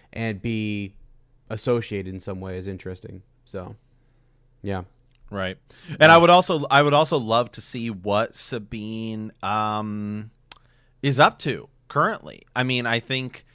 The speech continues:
Speaker 2: uh, you know, even if you don't tie in Ezra Bridger and le-,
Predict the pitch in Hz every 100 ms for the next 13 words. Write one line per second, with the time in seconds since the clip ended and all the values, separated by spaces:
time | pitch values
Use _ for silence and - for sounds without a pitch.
0 | _ _ _ _ 107 117 113 107 101 95
1 | 85 - 110 117 156 135 - 143 185 180
2 | 147 120 123 131 - 240 _ _ - 123
3 | 120 113 117 110 98 107 113 95 107 110
4 | 110 104 85 87 90 90 98